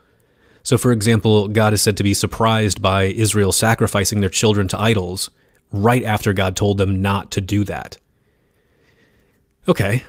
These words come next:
well, I guess I have two thoughts in response to this. My first response comes from the neoclassical theist Bruce Ware.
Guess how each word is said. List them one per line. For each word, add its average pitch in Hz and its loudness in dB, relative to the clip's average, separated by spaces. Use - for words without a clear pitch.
well, 156 2
I 120 0
guess 143 2
I 147 4
have 120 2
two 139 2
thoughts 107 0
in 113 0
response 120 0
to 98 -4
this. - -10
My 135 4
first 226 2
response 117 0
comes 117 0
from 110 2
the 104 0
neoclassical 117 2
theist 98 -2
Bruce 101 -2
Ware. 90 -6